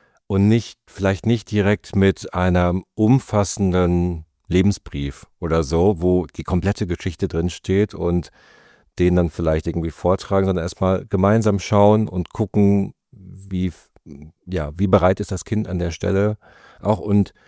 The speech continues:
selbst wenn mal etwas nicht so funktioniert, wie man sich das vielleicht vorgestellt hat, entweder als Pflegeeltern oder vielleicht auch für euch als BeraterInnen, da habt ihr vielleicht auch, äh, Erfahrungen gesammelt, wo man denkt, "Ah,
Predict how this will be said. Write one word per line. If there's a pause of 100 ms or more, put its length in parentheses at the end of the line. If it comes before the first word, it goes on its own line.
(260)
selbst
wenn
mal
etwas
nicht
so
funktioniert,
wie (280)
man
sich
das
vielleicht
vorgestellt
hat,
entweder
als
Pflegeeltern
oder
vielleicht
auch
für
euch
als
BeraterInnen,
da
habt
ihr
vielleicht
auch, (720)
äh,
Erfahrungen
gesammelt,
wo
man
denkt,
"Ah,